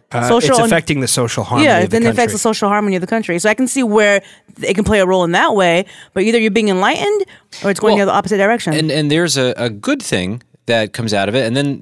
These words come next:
Speaker 3: there's a question of how do you decipher what's true? How do you decipher what's propaganda, what isn't? It's
Speaker 2: Yeah.
Speaker 3: a free-for-all. It's really the wild, wild, whatever you wanna call
Speaker 2: But
Speaker 3: it.
Speaker 2: look at our media. It's the same thing. How do you decipher what's true and what isn't true with our media?
Speaker 3: Yeah. That's why we gotta be looking for truth.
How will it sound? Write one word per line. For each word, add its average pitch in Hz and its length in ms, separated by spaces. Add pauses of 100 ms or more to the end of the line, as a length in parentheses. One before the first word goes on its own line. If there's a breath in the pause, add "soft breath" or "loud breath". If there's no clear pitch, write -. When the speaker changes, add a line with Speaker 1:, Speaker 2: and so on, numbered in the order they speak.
Speaker 3:
there's 117 160
a 113 40
question 120 320
of 104 120
how 120 180
do 123 80
you 123 60
decipher 113 500
what's 104 220
true? 98 340 (280 loud breath)
How 123 120
do 131 60
you 135 100
decipher 120 640
what's 110 260
propaganda, 113 680
what 107 220
isn't? 101 480
It's 254 280
Speaker 2:
Yeah. 151 40
Speaker 3:
a - 20
free-for-all. 151 640
It's - 160
really 175 240
the 101 100
wild, 98 320
wild, 127 520
whatever 127 360
you 131 120
wanna 90 160
call - 180
Speaker 2:
But 247 60
Speaker 3:
it. - 20
Speaker 2:
look 302 160
at 349 80
our 302 100
media. 277 380
It's - 180
the - 60
same 294 220
thing. 170 340
How 202 160
do 220 80
you 240 60
decipher 233 400
what's 214 200
true 247 140
and 220 80
what 214 100
isn't 196 220
true 190 320
with 175 140
our 190 60
media? 226 520
Speaker 3:
Yeah. - 200
That's 135 200
why 151 220
we 139 100
gotta 143 160
be 131 80
looking 139 220
for 113 80
truth. - 440